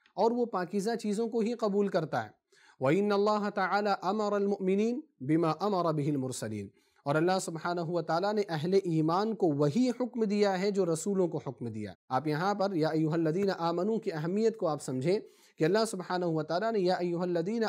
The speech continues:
آمنوا" کہہ کر کے ہمیں وہ حکم دیا جو اللہ سبحانہ و تعالیٰ نے "یا ایھا الرسل" کہہ کر کے رسولوں کو حکم دیا۔ یعنی اللہ رب العالمین نے ہم سب کو اتنا بڑا مقام دیا کہ اللہ نے جو حکم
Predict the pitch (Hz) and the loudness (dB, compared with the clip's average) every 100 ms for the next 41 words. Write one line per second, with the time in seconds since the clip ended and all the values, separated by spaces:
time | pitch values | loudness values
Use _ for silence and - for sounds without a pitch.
0 | - 170 185 214 285 247 214 196 175 156 | -2 -2 0 2 0 2 0 0 0 0
1 | 160 190 - _ _ - 165 214 180 185 | -2 -4 -12 _ _ -2 2 4 4 4
2 | 277 240 247 247 226 208 202 233 - _ | 0 0 -2 -2 -2 2 2 0 -6 _
3 | _ _ _ - 156 240 185 202 208 175 | _ _ _ -4 2 4 4 0 -2 -4
4 | 160 185 185 185 170 170 214 220 185 190 | -6 -2 0 0 0 0 0 0 0 0
5 | 170 160 175 170 156 156 262 226 214 208 | 0 0 0 0 -2 0 -2 0 0 0
6 | 208 220 165 156 180 165 147 127 123 120 | 0 0 0 0 -2 -2 -4 -8 -10 -10
7 | 110 104 95 _ 156 226 208 214 262 226 | -10 -10 -14 _ 2 2 2 0 0 2
8 | 196 190 202 247 247 226 240 240 - 180 | 2 4 2 0 2 4 2 0 -8 -4
9 | 180 254 240 208 190 226 254 233 208 202 | -2 -2 -4 -4 -4 -4 -2 0 0 0
10 | 185 - 160 147 131 143 190 - - _ | -2 -2 0 0 0 2 2 0 -14 _
11 | - 175 170 202 226 226 180 170 160 226 | -6 0 0 2 2 2 2 0 0 -2
12 | 240 | -2